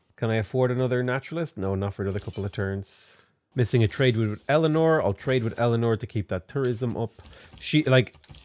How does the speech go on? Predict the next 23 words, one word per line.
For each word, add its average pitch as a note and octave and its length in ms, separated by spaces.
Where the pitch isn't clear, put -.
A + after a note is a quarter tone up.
Wilhelmina E3 600
really D3 640
wants A#2+ 300
to, - 100
like, G#2 340
convert G#2+ 380
Wambert, A2 500
but G2+ 100
she A2 140
just A2 460
cannot, A2+ 640
cannot B2+ 440
do G2 140
it. F2 220
Egypt, C#3 580
let's A#2 160
go C3 140
ahead A#2 460
and G2+ 260
declare G#2+ 340
friendship C3 500
with - 160
you. F#2 300